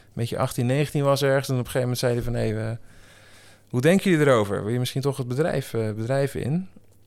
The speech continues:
En een aantal jaar later zijn we dus begonnen met familieinstituut opstellen. Dat, dat, dat,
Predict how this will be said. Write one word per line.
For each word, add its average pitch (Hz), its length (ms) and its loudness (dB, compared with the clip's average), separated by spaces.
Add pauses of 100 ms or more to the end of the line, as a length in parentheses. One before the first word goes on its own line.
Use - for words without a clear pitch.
(120)
En 135 100 -2
een 143 80 -2
aantal 156 200 -2
jaar 131 160 4
later 160 320 2
zijn 139 120 0
we 127 60 0
dus 123 100 -2
begonnen 117 240 0
met 110 100 -2
familieinstituut 156 460 -2
opstellen. 156 460 -6 (600)
Dat, - 160 -16
dat, - 200 -10
dat, 107 140 -6